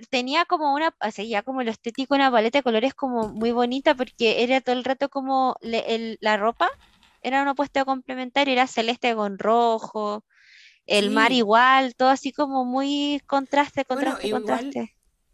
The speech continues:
Speaker 2: todas las películas de Wes Anderson se destacan por la paleta de colores.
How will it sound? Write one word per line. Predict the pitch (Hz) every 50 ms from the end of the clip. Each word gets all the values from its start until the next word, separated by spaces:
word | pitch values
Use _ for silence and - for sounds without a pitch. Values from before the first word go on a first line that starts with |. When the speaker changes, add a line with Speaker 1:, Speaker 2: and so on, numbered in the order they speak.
| _ _ - -
Speaker 2:
todas | 247 254 277
las | 311 302 285
películas | - 285 285 294 320 294 277
de | 277
Wes | 247 262 262 254 -
Anderson | 247 240 247 247 294 302 294 - - 320 330 339 339 339 -
se | - - - 247 233
destacan | 226 214 - _ - 240 240 240 262 302 302 277
por | 294 294 277
la | 285 285 285
paleta | 269 262 262 269 302
de | 302
colores. | 285 247 214 214 - 208 - - -